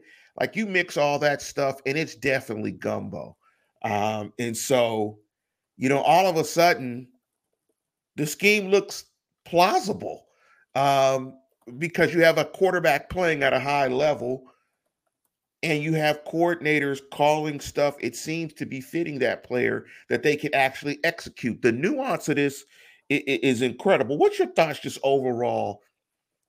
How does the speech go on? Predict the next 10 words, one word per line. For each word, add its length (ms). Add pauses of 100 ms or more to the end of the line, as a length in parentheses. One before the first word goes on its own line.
(180)
Justin, 460
what 220
you've 140
seen, 680 (640)
uh, 360 (160)
you 100
know, 120
from 640 (1600)
this 460
just 420